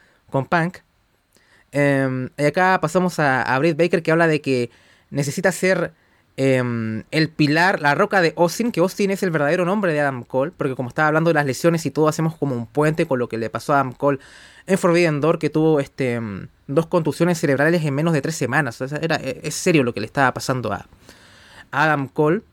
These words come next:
Y esto nos presenta al mismo señor Cole y habla de lo importante que ha sido el wrestling para él. Habla de la separación, eh, de sus padres cuando él tuvo nueve años,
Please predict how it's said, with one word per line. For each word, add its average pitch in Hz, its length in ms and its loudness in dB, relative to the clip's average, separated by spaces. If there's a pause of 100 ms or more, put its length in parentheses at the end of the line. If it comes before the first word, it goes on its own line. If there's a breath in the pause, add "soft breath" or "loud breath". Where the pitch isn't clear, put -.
(220)
Y 147 580 0
esto 214 220 -2
nos 208 100 0
presenta 202 420 0
al 160 60 0
mismo 143 460 -2 (240 soft breath)
señor 170 420 0
Cole 185 320 0
y 160 80 0
habla 170 180 2
de 165 60 2
lo 151 80 0
importante 160 460 -2
que - 80 -4
ha 123 40 -4
sido 170 160 0
el 151 60 0
wrestling 151 240 -2
para 120 240 0
él. 196 300 0 (340 loud breath)
Habla 147 380 2
de 139 100 2
la 127 100 0
separación, 143 760 0
eh, 120 200 -4
de 117 80 -4
sus - 200 -12
padres 170 440 0
cuando 123 360 -2
él 131 80 -2
tuvo 143 180 -2
nueve 139 240 0
años, 160 240 0